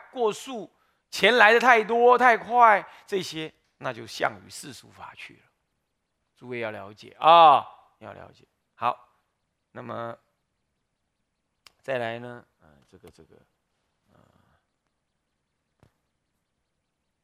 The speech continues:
二则未欲，这是，这种说是为了利益，离一切众生，不为世间的名利恭敬。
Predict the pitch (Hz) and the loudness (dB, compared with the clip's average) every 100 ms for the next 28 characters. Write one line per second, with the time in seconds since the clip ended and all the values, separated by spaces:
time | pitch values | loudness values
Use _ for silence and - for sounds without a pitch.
0 | _ _ _ _ - 240 170 139 131 147 | _ _ _ _ 0 2 2 0 2 2
1 | - _ _ _ _ - 349 247 254 214 | 0 _ _ _ _ 0 4 4 2 -8
2 | - 202 185 - 302 208 156 131 131 214 | -10 -10 -10 -8 -6 -4 -6 -10 -10 -2
3 | 214 220 _ - 165 180 160 135 156 131 | 0 -2 _ -20 -14 -10 -8 -10 -12 -16
4 | 127 117 123 139 131 147 143 123 117 120 | -18 -18 -18 -18 -14 -14 -12 -16 -18 -14
5 | 120 117 _ 131 151 120 - - 110 127 | -14 -14 _ -10 -10 -10 -18 -20 -20 -16
6 | 120 117 101 104 120 127 107 110 95 107 | -16 -16 -18 -20 -20 -20 -18 -18 -20 -20